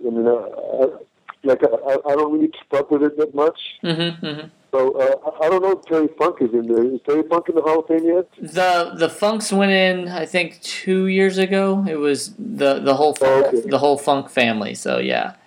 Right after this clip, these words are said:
Speaker 1: Oh, okay.
Speaker 2: Yeah.
Speaker 1: Yeah. So, uh, you know, uh, it's just, you know, to me,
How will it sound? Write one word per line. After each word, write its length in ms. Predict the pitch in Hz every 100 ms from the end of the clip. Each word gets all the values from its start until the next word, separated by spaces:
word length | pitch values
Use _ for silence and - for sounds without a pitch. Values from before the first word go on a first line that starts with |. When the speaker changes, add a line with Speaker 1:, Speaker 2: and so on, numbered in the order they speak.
| -
Speaker 1:
Oh, 200 | 143 156
okay. 360 | 143 120 113 113 _ _ -
Speaker 2:
Yeah. 340 | 294 - - - _ _ -
Speaker 1:
Yeah. 200 | 127 120 117
So, 280 | 123 117 120
uh, 380 | 120 - - - 127
you 100 | 123
know, 560 | 117 117 113 113 110 110 - _ _ _ _ _ _
uh, 60 | 185
it's 100 | 196
just, 180 | 220 220 - 370 -
you 360 | - - 175
know, 140 | 160 156
to 140 | 160
me, 520 | 165 175 175 165 147